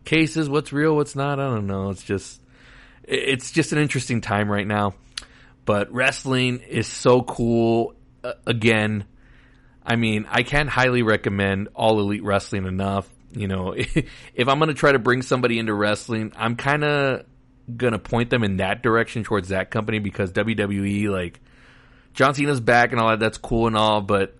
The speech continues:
overall the product has just been so bad. And they're on the road to SummerSlam, which they really should be putting on some powerhouse shows. You know, they got crowds back in attendance.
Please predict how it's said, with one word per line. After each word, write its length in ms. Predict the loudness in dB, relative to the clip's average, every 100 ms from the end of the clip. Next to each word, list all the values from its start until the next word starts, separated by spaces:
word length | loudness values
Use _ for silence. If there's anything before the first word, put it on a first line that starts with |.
| -2
overall 580 | 0 0 0 0 -2
the 120 | -6 -8
product 480 | -10 -8 -8 -12
has 200 | -16 -18
just 280 | -14 -14 -14
been 160 | -16 -14
so 420 | -14 -8 -6 -6
bad. 640 | -10 -10 -10 -8 -10 -12 -18 -20 -20 -20 -20 -20 -20 _
And 380 | -4 -2 -2 0
they're 140 | 2
on 120 | 2
the 120 | 2
road 300 | 2 2 2
to 80 | -2
SummerSlam, 800 | -4 0 0 0 -2 -2 0 -2 -4
which 200 | -6 -2
they 200 | 0 0
really 320 | 0 0 0
should 180 | -2 -4
be 120 | -4
putting 320 | -4 -4 -2
on 160 | -4 -6
some 240 | -8 -8
powerhouse 540 | -2 0 0 -2 -6
shows. 580 | -8 -2 2 2 0 -2 -12 -20 -20 -10
You 80 |
know, 80 | -6
they 100 | -6
got 220 | -8 -10
crowds 460 | -6 0 4 4 4
back 260 | 2 2 2
in 80 |
attendance. 720 | -4 -4 -4 0 0 -2 -6